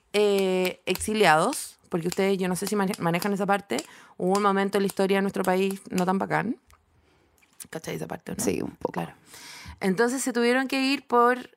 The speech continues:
Speaker 1: eh, elevación, como decía mi abuela, que es, eh, cuando estás en un
Speaker 2: Abducción.
Speaker 1: Sí, estás en una situación muy mala, no te puedes ir ni
Speaker 2: Ni corriendo, ni
Speaker 1: ni
Speaker 2: por tierra, ni
Speaker 1: corriendo,
Speaker 2: nada.
Speaker 1: ni
Speaker 2: Es
Speaker 1: en
Speaker 2: pa' arriba.
Speaker 1: diagonal,
Speaker 2: Es
Speaker 1: es
Speaker 2: pa'
Speaker 1: pa' arriba,
Speaker 2: arriba. <laughs>
Speaker 1: es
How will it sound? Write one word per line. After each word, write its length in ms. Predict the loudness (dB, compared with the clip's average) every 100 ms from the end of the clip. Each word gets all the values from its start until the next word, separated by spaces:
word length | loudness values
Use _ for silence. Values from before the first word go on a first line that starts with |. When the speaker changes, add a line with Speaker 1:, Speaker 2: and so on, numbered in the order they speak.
| -2
Speaker 1:
eh, 220 | 0 2
elevación, 600 | 2 2 0 0 0 0
como 220 | -4 -4
decía 260 | -4 -4 -4
mi 80 | -2
abuela, 420 | -2 0 0 0 -4
que 180 | -4
es, 260 | -4 -6 -14 -10
eh, 800 | -2 0 0 -2 -2 -4 -4 -8 -12 _ -8
cuando 200 | 2 4
estás 60 | 4
en 40 |
un 60 | 4
Speaker 2:
Abducción. 400 | 4 0 0 -10
Speaker 1:
Sí, 280 | -6 -4 -4
estás 160 | -6 -2
en 60 | -2
una 80 | -4
situación 340 | -6 -2 0
muy 160 | 0 2
mala, 320 | 2 2 0 -4 -20 -6
no 140 | 0 2
te 80 |
puedes 260 | 2 2 2
ir 240 | 0 0 -4
ni 500 | -2 2 4 2 -2 -10 -20 -8 0
Speaker 2:
Ni 120 | 4
corriendo, 440 | 4 6 6 6
ni 80 | 4
Speaker 1:
ni 60 | 4
Speaker 2:
por 100 | 6
tierra, 140 | 6
ni 60 | 8
Speaker 1:
corriendo, 220 | 6 6
Speaker 2:
nada. 120 | 4
Speaker 1:
ni 60 | 6
Speaker 2:
Es 40 | 6
Speaker 1:
en 40 |
Speaker 2:
pa' 60 | 8
arriba. 160 | 8
Speaker 1:
diagonal, 400 | 8 6 6 6
Speaker 2:
Es 60 | 6
Speaker 1:
es 60 | 6
Speaker 2:
pa' 60 | 6
Speaker 1:
pa' 40 |
arriba, 280 | 6 6 6
Speaker 2:
arriba. 160 | 6
<laughs> 0 |
Speaker 1:
es 60 | 6